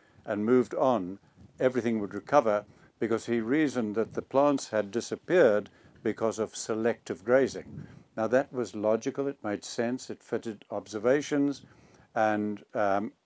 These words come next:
I went down and visited John, spent time with him, looked at ranches he was working with, and, uh, I was excited about it.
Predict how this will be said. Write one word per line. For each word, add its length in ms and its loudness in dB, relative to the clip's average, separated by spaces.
I 180 6
went 260 2
down 280 2
and 100 -6
visited 460 -2
John, 420 0
spent 360 -2
time 260 0
with 140 -2
him, 180 0
looked 240 -6
at 80 -8
ranches 640 0
he 100 2
was 220 -2
working 360 2
with, 260 2
and, 400 2
uh, 240 2
I 80 4
was 140 0
excited 480 0
about 260 -2
it. 180 -18